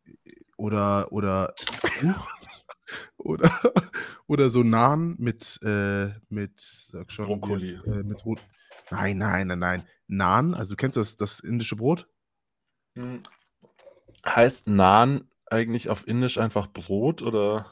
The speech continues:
Speaker 1: Ich hab keine Ah-, äh, wirklich, Kilian, <laughs> was ist mit dir heute, Alter?
Speaker 2: Naja, weil es wird dann immer von
Speaker 1: Jetzt,
Speaker 2: Naan
Speaker 1: jetzt
Speaker 2: Brot
Speaker 1: warte mal
Speaker 2: gesprochen
Speaker 1: kurz.
Speaker 2: und ich könnte fast wetten, dass Naan einfach nur Brot heißt.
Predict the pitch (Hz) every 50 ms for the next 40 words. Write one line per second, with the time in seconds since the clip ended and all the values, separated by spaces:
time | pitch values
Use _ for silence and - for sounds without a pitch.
0 | _ _ _ _ _ _ _ _ _ _ _ _ _ _ _ _ _ _ _ -
1 | - 95 98 90 - - 107 107 101 92 87 85 - - 98 - _ - 104 110
2 | 104 - 90 87 - _ _ _ - - 170 139 139 110 - - 220 - - -
3 | 370 - 269 - - - - - - 220 - - - - - - 214 202 - 214
4 | 202 - 202 202 - - 226 - - - 202 - - 180 - - - 214 - -
5 | 185 - - - - - 208 - 101 107 113 120 123 123 - - - 110 - -
6 | 262 - - 107 113 113 101 - - 90 110 - - 131 139 135 139 147 120 117
7 | 135 143 139 135 - 127 120 117 110 104 110 120 131 143 147 147 - 254 214 220
8 | 233 262 - - - 214 208 214 208 110 110 - 220 - 135 147 151 - - 123
9 | 117 117 - - - - - 139 135 147 147 - - 131 127 - - - - 127
10 | - - 160 147 143 135 - - 113 107 107 107 120 135 143 131 135 135 - 143
11 | 131 131 131 120 - - - - 113 123 151 156 - - 92 92 90 92 92 -
12 | -